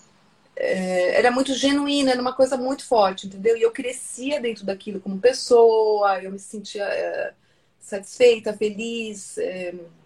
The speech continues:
completa, você se sente plena. E quando a-, a-, acabou o casamento, é, porque era fadado a acabar, porque a gente era muito imaturo, enfim, é, muitos problemas, é,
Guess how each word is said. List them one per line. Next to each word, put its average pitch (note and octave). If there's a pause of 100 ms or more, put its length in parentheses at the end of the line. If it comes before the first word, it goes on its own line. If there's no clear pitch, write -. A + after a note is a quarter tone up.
completa, G#3 (400)
você A3
se -
sente D4+ (140)
plena. F#3+ (1000)
E C4
quando C#4+ (160)
a-, -
a-, -
acabou E3+
o E3
casamento, F3+ (380)
é, F3 (100)
porque F#3+
era D#3 (540)
fadado E3+
a D#3+
acabar, G#3
porque -
a F4+
gente A#3
era F#3+
muito F3+
imaturo, G#3
enfim, F#3+ (100)
é, D#3
muitos D#3
problemas, -
é, -